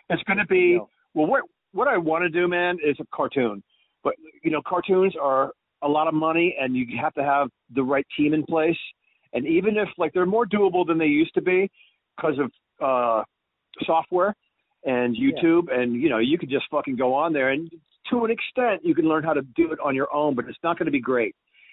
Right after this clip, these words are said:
Speaker 1: You need some guy that's, that's, does that either for a living or, you know, is really good at it. So it was gonna be a cartoon, and I was like, "Oh, boy, I can't do this." But, um, for example, Johnny Stra-, uh,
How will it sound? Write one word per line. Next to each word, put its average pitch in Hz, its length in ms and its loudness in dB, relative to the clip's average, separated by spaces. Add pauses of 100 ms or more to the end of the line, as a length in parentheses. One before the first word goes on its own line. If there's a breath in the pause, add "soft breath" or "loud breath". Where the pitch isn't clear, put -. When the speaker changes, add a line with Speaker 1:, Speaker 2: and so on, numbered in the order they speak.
(160 soft breath)
Speaker 1:
You 117 100 0
need 143 180 0
some 170 140 0
guy 160 220 0
that's, 151 200 -4 (220)
that's, 143 160 -4 (240)
does 143 240 0
that 135 240 2 (300)
either 143 300 -2
for 143 100 0
a 139 60 2
living 143 420 2
or, 127 300 0
you 131 120 -2
know, 117 280 0 (800)
is 123 140 0
really 135 200 2
good 127 200 -2
at 107 180 0
it. 101 140 -4 (340 loud breath)
So 170 100 0
it 180 40 4
was 185 140 4
gonna 208 180 0
be 220 120 0
a 190 40 2
cartoon, 151 720 0 (840)
and 135 500 0
I 135 40 0
was 123 100 -2
like, 135 120 0
"Oh, 143 220 0
boy, 113 240 0
I 110 80 0
can't 143 220 -4
do 143 100 0
this." 117 240 0 (260)
But, 127 260 -2
um, 120 380 -2 (960)
for 196 100 0
example, 196 380 0
Johnny 180 300 0 (100)
Stra-, 185 340 0
uh, 151 300 2